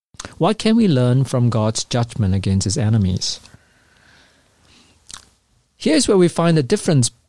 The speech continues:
in response between God's people, his chosen ones, and God's enemies. Whenever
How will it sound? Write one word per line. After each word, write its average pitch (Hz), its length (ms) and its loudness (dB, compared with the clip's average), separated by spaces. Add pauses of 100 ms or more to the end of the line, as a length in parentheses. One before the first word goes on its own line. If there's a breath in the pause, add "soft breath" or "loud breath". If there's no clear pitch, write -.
in 120 120 2
response 120 540 0
between 117 380 0
God's 135 340 -2
people, 104 720 -4
his 117 220 -2
chosen 139 500 2
ones, 90 400 -2 (160)
and 123 180 2
God's 101 320 -2
enemies. 123 640 0 (720 soft breath)
Whenever 214 440 2